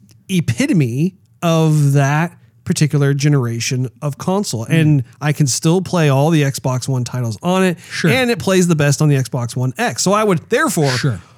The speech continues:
Speaker 1: hold on to the Xbox One X, Steve, as well as the Xbox Series X. Now, I sold you my P S four base model.
Speaker 2: Mm, yep.
Speaker 1: And now I have the P S four Pro. The P S four Pro is a work of art, Steve, I gotta say. I really loved how they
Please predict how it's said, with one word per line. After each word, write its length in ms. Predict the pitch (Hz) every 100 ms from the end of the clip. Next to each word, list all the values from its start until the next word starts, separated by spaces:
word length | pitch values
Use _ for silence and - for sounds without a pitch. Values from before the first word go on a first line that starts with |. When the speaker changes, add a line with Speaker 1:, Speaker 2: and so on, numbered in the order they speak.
| _
Speaker 1:
hold 400 | - - 208 220
on 200 | 185 214
to 80 | 135
the 140 | 80
Xbox 340 | 73 - 71 -
One 120 | 71
X, 160 | 69 -
Steve, 260 | - - _ - - - - _
as 240 | - 165 143
well 160 | 151
as 80 | 131
the 80 | 117
Xbox 320 | 110 107 85
Series 320 | - 160 127
X. 200 | 85 -
Now, 500 | 170 180 151 139 131 _ _ -
I 180 | 151 139
sold 420 | - 233 220 170
you 260 | 269 415 294
my 140 | 190
P 200 | 147 185
S 160 | 156 -
four 420 | - 196 165 135
base 400 | 131 165 175 -
model. 400 | 113 67 - 78
Speaker 2:
Mm, 180 | 87 90
yep. 140 | - - _ -
Speaker 1:
And 460 | 175 165 160 156
now 200 | 156 175
I 40 | 185
have 80 | 156
the 80 |
P 140 | 143 156
S 80 | 131
four 140 | 139
Pro. 260 | 117 196 135
The 80 | 113
P 80 | 311
S 120 | 294
four 160 | 285
Pro 400 | 185 - 240 220 196
is 360 | 214 262 220 208
a 80 |
work 280 | 196 202 202
of 100 | 180
art, 220 | 190 196 -
Steve, 280 | 208 208 190
I 120 | 170
gotta 240 | 175 175
say. 300 | 165 196 147
I 80 | 117
really 380 | 131 156 170 185
loved 420 | 165 156 156 160
how 540 | 143 - 156 151 151 151
they 840 | 151 147 147 143 143 139 131